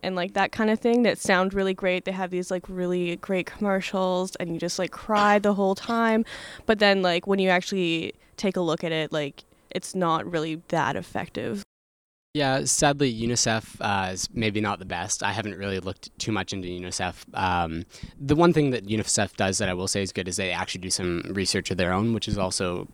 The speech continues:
Speaker 2: good to have. You know, it's always good to see. They, they wanna look at what they've been doing and see if it's effective and kind of just general stats for that kind of thing. So a lot of the time, you know, I'll be looking something up and I'll, I'll see a stat from unicef, and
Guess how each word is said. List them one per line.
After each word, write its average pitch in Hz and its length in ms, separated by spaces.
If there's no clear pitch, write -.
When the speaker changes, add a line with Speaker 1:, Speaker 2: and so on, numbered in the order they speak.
Speaker 2:
good 107 160
to 92 60
have. 85 280
You 95 80
know, 85 80
it's 85 140
always 85 180
good 85 140
to 85 40
see. 82 440
They, 113 240
they 113 160
wanna 95 220
look 87 240
at 98 240
what 92 120
they've 87 140
been 85 120
doing 82 240
and 82 80
see - 100
if 82 100
it's - 140
effective 85 440
and 98 120
kind 107 140
of 95 80
just 90 220
general 90 320
stats 82 460
for 92 140
that 87 140
kind 92 100
of 82 60
thing. 90 160
So 135 100
a - 20
lot 143 160
of 113 60
the 110 80
time, 92 460
you 107 120
know, 87 120
I'll 85 80
be 92 100
looking 90 240
something 82 240
up 80 140
and 87 80
I'll, 76 180
I'll 80 80
see - 160
a 69 60
stat - 260
from 87 140
unicef, 82 460
and 95 120